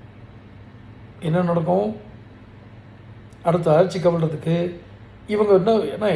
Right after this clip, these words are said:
எலெக்ஷன் வருதுனால இவங்க, இவங்களும் விட மாட்டாங்க. ஏற்கனவே போட்டு ஒன்பது படி ப-, காசு வாங்க நினைப்பாங்க, யாரு காசுக்கு பேசியிருக்க ஆட்கள். இப்போ அடுத்த எலெக்ஷன் வருது, எலெக்ஷன் செலவு யார் பார்க்கறது? சரி, தொடர்ந்து செய்திகள் வெளியிட நான் தயாரா இருக்கேன். ஆனால், அஹ்,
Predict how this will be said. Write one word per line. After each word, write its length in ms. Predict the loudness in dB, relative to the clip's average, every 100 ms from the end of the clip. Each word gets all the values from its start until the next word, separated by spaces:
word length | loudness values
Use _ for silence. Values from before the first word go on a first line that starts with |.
| 0
எலெக்ஷன் 360 | -2 -2 2 2
வருதுனால 380 | 2 0 0
இவங்க, 240 | 0 0 2
இவங்களும் 420 | 2 2 2 4
விட 140 | 4
மாட்டாங்க. 340 | 2 2 0 0
ஏற்கனவே 300 | -2 -2 -2 -2
போட்டு 180 | -2
ஒன்பது 220 | -2 -2 -2
படி 160 | -4
ப-, 220 | -4 -8 -2
காசு 200 | -2 0
வாங்க 240 | -2 0
நினைப்பாங்க, 300 | 0 0 -2
யாரு 240 | 0 0 0 -4 -10 -20 -2
காசுக்கு 360 | 0 0 -2 -2
பேசியிருக்க 320 | -2 -2 -2
ஆட்கள். 320 | -2 -4 -8 -12 -20 -20 -14 0
இப்போ 140 | 2
அடுத்த 200 | 4 2
எலெக்ஷன் 300 | 2 0 0
வருது, 160 | 2 2
எலெக்ஷன் 340 | 0 -2 -2
செலவு 180 | 0 2
யார் 240 | 2 2
பார்க்கறது? 320 | -4 -6 -14 -20 -20 -20 -20 -20 -20 -20 -20 -20 -20 -20 -20 -20 -20 -20 -20 -20 -20 -20 -20 -14
சரி, 220 | -14 -14 -16 -20 0
தொடர்ந்து 680 | 2 4 2 2 2 0 2
செய்திகள் 380 | 2 4 4 4
வெளியிட 280 | 2 2
நான் 200 | 0 0
தயாரா 260 | 2 4 4
இருக்கேன். 300 | 0 -6 -14 -18 -20 -20 -6
ஆனால், 300 | 0 2 0 -6 -16 -20 -20 -16
அஹ், 580 | -12 -10 -10 -12 -12 -14